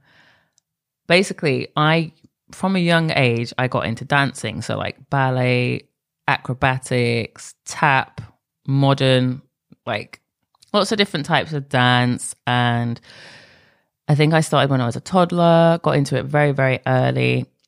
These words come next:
It was something that I loved. I got to wear makeup, and I just think something changed once puberty started rearing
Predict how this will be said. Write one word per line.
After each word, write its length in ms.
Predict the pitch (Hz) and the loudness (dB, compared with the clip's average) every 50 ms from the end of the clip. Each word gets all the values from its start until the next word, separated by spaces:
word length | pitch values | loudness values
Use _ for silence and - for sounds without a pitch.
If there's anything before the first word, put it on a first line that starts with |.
| _ _ _ - | _ _ _ -6
It 60 | - | -6
was 100 | 135 143 | -6 -4
something 340 | - - 131 151 170 170 165 | -2 -2 -2 -2 -2 -4 -4
that 100 | 170 160 | -4 -2
I 100 | - 175 | -2 -2
loved. 560 | 170 156 143 135 131 127 127 127 127 127 131 - | -4 -2 -2 0 2 2 2 2 0 -2 -2 -4
I 60 | 143 | 0
got 220 | 139 135 - - - | 0 0 -2 -2 -6
to 80 | - | -4
wear 120 | 151 151 147 | -2 0 0
makeup, 800 | 151 127 120 117 123 - - 127 120 123 120 - _ _ - _ _ _ _ | -2 -2 -4 -6 -8 -8 -4 0 0 0 0 -2 _ _ -20 _ _ _ _
and 560 | 156 147 147 151 139 156 135 143 139 143 139 - - - _ _ _ _ _ _ _ _ _ _ _ _ _ _ - | 2 4 4 4 4 4 4 4 2 2 0 -4 -12 -18 _ _ _ _ _ _ _ _ _ _ _ _ _ _ -2
I 80 | 151 156 | -2 0
just 300 | - 165 175 - - _ | 0 -2 -4 -4 -6 _
think 320 | 180 175 160 156 151 - | 0 0 0 0 -4 -6
something 400 | - - 143 143 139 143 135 - | -4 -2 -2 0 0 -2 -4 -4
changed 480 | - - 151 139 135 135 135 135 - - | -2 0 2 4 4 4 2 0 -2 -2
once 320 | 143 139 127 - - - | -4 -4 -4 -6 -12 -16
puberty 540 | - - - 143 143 147 147 - - 147 151 | -10 -8 -6 -6 -4 -6 -6 -6 -4 -6 -6
started 500 | - - - 139 135 - - 131 123 - - _ _ _ _ _ _ _ _ _ _ _ _ _ _ _ _ _ _ _ _ _ - - - | -4 -4 -2 -2 0 0 0 -2 -4 -6 -12 _ _ _ _ _ _ _ _ _ _ _ _ _ _ _ _ _ _ _ _ _ -20 -4 0
rearing 500 | 139 139 143 143 143 147 147 143 139 | 2 4 4 4 2 0 0 -2 -2